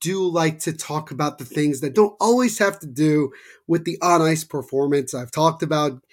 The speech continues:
you know, executives leaving the team and other crazy stuff like that.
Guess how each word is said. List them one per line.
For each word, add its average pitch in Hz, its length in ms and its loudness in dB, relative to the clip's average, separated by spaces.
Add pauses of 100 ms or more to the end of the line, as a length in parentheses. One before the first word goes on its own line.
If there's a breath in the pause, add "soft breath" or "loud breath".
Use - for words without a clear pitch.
(220 soft breath)
you 151 100 2
know, 131 340 0
executives 175 720 0
leaving 170 380 0
the 160 100 -2
team 170 560 2
and 139 200 -2 (320 loud breath)
other 240 260 4
crazy 165 380 0
stuff 156 340 -4
like 131 220 -4
that. 135 320 -2